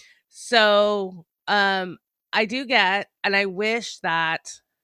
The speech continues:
Clubhouse was on Android. Um, however, Clubhouse is like, for those of us who are older, Clubhouse is like party lines.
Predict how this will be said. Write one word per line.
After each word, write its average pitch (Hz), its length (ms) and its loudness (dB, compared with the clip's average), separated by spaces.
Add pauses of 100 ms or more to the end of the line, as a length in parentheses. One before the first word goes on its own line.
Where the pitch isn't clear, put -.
Clubhouse 165 800 -6 (220)
was 160 240 -8
on 139 260 -10
Android. - 540 -16 (680)
Um, 139 420 -10 (1040)
however, 160 680 -2 (240)
Clubhouse 233 760 -2
is 254 200 -10
like, 196 540 -4 (360)
for 208 160 -8
those 220 260 -4
of 247 100 -8
us 269 200 -6
who 247 100 -12
are - 200 -4
older, 220 800 0
Clubhouse 214 640 -4
is 262 140 -12
like 269 200 -8
party 202 340 -4
lines. 170 640 -6